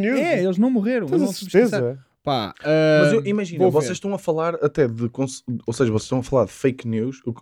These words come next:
Speaker 3: uh, fake news. O que eu estou a dizer até era coisas que vos contaram a vocês. Porque hoje em dia, não sei quanto a vocês, mas, tipo, contam-me bué da merdas que eu contesto, tipo, para
Speaker 2: Ah,
Speaker 3: mim.
Speaker 2: sim.
Speaker 3: Tipo, eu estou, imagina, eu estou, então, às vezes estão-me a dizer coisas e eu estou tipo, "Ei, a cagando da peta."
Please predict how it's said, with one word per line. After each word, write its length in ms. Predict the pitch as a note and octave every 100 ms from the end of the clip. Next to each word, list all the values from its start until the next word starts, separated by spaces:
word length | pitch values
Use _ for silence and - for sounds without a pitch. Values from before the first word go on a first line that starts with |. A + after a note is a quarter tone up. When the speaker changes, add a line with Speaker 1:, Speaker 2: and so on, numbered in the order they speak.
| -
Speaker 3:
uh, 160 | B2+
fake 240 | - A#2+ A#2
news. 240 | A2+ C3+
O 100 | -
que 60 | C3
eu 20 |
estou 140 | D3+
a 40 | D#3
dizer 380 | C#3 A#2 B2 C#3+
até 260 | D3 D3+
era 200 | C#3 G#2 _ _ _ _
coisas 280 | E3 F3 E3
que 120 | -
vos 220 | C3 F3 -
contaram 500 | E3+ D3+ C3 C3+ C#3
a 40 |
vocês. 560 | C3 A#2+ A2 A#2+ - _ _ _ _
Porque 340 | _ - E2
hoje 180 | G#2 A#2
em 60 | A2
dia, 260 | A2+ D3
não 120 | A#2 A2+
sei 120 | G#2
quanto 180 | A2 A#2
a 20 |
vocês, 280 | A2+ A2+ B2+
mas, 140 | C#3+ -
tipo, 120 | E2
contam-me 340 | - A#2 B2 A#2
bué 120 | B2+
da 100 | A#2+
merdas 300 | A#2 C3 C#3+
que 80 | D3
eu 40 |
contesto, 520 | D3 C3+ C#3 C#3 - _ _
tipo, 180 | B2 - -
para 120 | E3+
Speaker 2:
Ah, 40 |
Speaker 3:
mim. 240 | C#3+ B2+ F#2
Speaker 2:
sim. 80 | C3
Speaker 3:
Tipo, 200 | G#2 B2+
eu 40 |
estou, 220 | B2+ D3 D3
imagina, 340 | D3+ D#3 C3+
eu 40 | A#2
estou, 240 | C#3 A#2 _ _ _
então, 120 | - C#3+
às 180 | C3+ C#3+
vezes 120 | F3
estão-me 180 | - D#3+
a 40 |
dizer 220 | C#3+ C#3+ C#3+
coisas 260 | D#3 E3
e 40 | F3+
eu 40 |
estou 120 | E3+
tipo, 160 | B2+ E2 -
"Ei, 240 | A2+ G2
a 60 | E2+
cagando 320 | G2+ G2+ G#2+
da 100 | G#2+
peta." 420 | - G2+ F2+ E2+